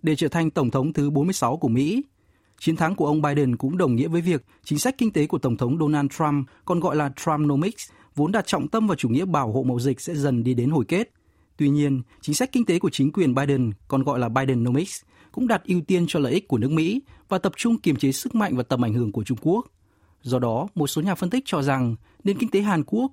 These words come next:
vốn phụ thuộc chủ yếu vào xuất khẩu sẽ không mấy cải thiện. Hôm nay, ông Kim Quang Sóc, trưởng phòng nghiên cứu kinh tế,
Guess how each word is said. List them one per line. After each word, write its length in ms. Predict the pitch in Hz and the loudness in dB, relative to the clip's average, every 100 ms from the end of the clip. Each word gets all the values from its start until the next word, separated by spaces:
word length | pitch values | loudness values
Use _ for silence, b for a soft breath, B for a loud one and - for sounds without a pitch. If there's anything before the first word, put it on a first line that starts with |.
| - | -4
vốn 160 | 135 | -2
phụ 60 | 175 | -2
thuộc 200 | - 147 | -2 -4
chủ 180 | - 139 | 0 0
yếu 200 | 113 113 | 2 0
vào 140 | 156 127 | 0 -2
xuất 180 | 185 | -4
khẩu 220 | - 160 104 | -2 -2 -4
sẽ 140 | 131 | -4
không 200 | - 120 | -2 0
mấy 120 | 110 | -2
cải 140 | 123 113 | -2 -2
thiện. 300 | 127 127 131 - _ _ _ _ _ | 0 -2 -6 -16 _ _ _ _ _
Hôm 200 | 165 165 | -2 0
nay, 280 | 156 151 139 b | 2 0 -4 b
ông 200 | - 147 | -4 -2
Kim 240 | 139 151 139 | 0 0 0
Quang 180 | 131 123 | 0 -2
Sóc, 300 | - 220 b b - | -2 -4 b b -4
trưởng 160 | 160 | -2
phòng 220 | 139 160 | 0 0
nghiên 160 | 175 220 | 0 0
cứu 200 | - 156 - | 0 0 0
kinh 140 | 170 | -2
tế, 320 | 147 127 165 | 0 0 -2